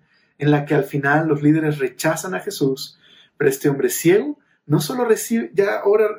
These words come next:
ha recibido la vista, sino que cree en Jesús y le adora. Así que,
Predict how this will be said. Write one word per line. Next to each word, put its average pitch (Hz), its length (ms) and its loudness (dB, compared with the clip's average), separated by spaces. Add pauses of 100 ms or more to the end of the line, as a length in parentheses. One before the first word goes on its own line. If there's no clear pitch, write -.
ha 185 80 -4
recibido 208 400 2
la 180 120 2
vista, 240 440 -6 (420)
sino 156 340 -2
que - 200 -2
cree 202 360 2
en 214 40 -4
Jesús 151 720 -2 (200)
y 156 100 4
le 151 160 6
adora. 139 560 -2 (540)
Así 165 240 -4
que, 175 320 0